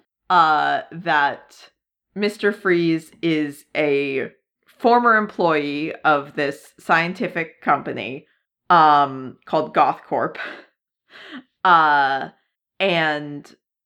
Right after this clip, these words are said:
he was studying cryogenics, um, and had a wife named Nora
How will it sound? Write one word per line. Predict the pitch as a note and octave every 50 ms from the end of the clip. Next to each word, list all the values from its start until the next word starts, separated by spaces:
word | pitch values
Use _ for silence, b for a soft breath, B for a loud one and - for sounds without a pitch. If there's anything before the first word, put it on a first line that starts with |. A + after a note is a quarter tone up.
| _ _ _
he | - F3+ A3 F#3+
was | F3+ E3+ F3 E3 D#3 D#3 D3+ D3+ D3+ - - _ _ _ _ _ _ _ _ _ - - _ _
studying | _ - - - - B3+ B3+ C4+ C#4+ C#4+ C4+ C4 B3+
cryogenics, | - C4 A3 G3+ F#3+ F#3+ F#3+ F#3 G3+ E3 C#3+ B2+ A2+ A#2 D3+ D#3 - - _ _ _ _ _ _ _ _ _ _ -
um, | F3 E3+ D#3+ D#3+ D#3 D#3 D3+ D3+ D3 D3 D3 C#3+ C#3+ D3+ - _ _ _ _ _ _ _ _ -
and | F#3 F#3 E3+ E3 D#3+ D#3 D#3 D#3 D3+ D3+ D3 - _ _ _ _ _
had | _ - - - F#3 E3+ E3 E3 E3 D#3 D#3 - _
a | - D#3 D#3+ D#3 D#3 D#3 D#3 D3+ D3 - - -
wife | F3+ F#3 E3+ G3 A3 A#3+ A#3+ C4 C4 B3+ - _ _ _ _
named | - F3+ F3+ F3 E3+ E3 D#3+ D#3+ D#3+ D#3+ D3+ - _ _ _ _ _ _ _ _ _ _ -
Nora | F#3+ F#3+ F#3+ F#3 F3+ E3+ E3 D#3 B2 G2+ A#2 G#2 G#2+ F#3 -